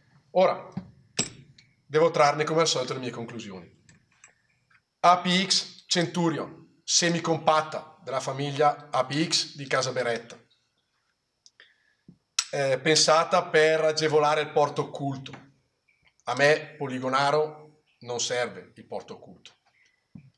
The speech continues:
però devo dire che è sempre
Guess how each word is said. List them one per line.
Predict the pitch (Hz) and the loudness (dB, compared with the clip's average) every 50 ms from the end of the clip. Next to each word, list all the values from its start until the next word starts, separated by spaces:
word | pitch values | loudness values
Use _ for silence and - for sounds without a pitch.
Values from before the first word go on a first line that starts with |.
| _ _ _ _ _ | _ _ _ _ _
però | - 151 151 135 - 135 | 2 2 2 0 -2 -4
devo | 135 139 - - | -4 -2 -2 -2
dire | 147 139 127 120 - - - - - - | -2 -2 -2 -2 -2 -4 -6 -14 -18 -16
che | - - 127 131 147 | -10 -6 -2 0 0
è | 175 | 0
sempre | - - 110 110 113 113 139 151 156 156 - - _ _ _ | 0 -2 -6 -10 -4 -2 0 0 0 -2 -6 -18 _ _ _